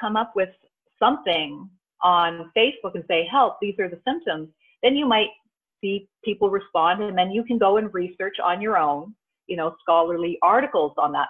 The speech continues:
thing. I'm not saying you know, get all your <laughs> advice from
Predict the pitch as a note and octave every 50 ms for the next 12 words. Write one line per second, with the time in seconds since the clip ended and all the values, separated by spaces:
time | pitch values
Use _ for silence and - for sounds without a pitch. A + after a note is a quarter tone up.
0 | - D3 C3+ C3+ - _ - - - - G#3 A3+ C4+ D#4 D4 - - - C4+ A3+
1 | G#3+ G3+ F#3+ F#3 F3+ F3+ F3+ F3+ _ _ _ _ _ _ _ _ _ - G3 F3+
2 | E3 D#3 D#3 - G3+ F#3+ - - F#3 F#3 F3+ F3 F3 F3 E3+ E3 E3 D#3+ - -
3 | - F#3+ F3+ - - - - E3 - -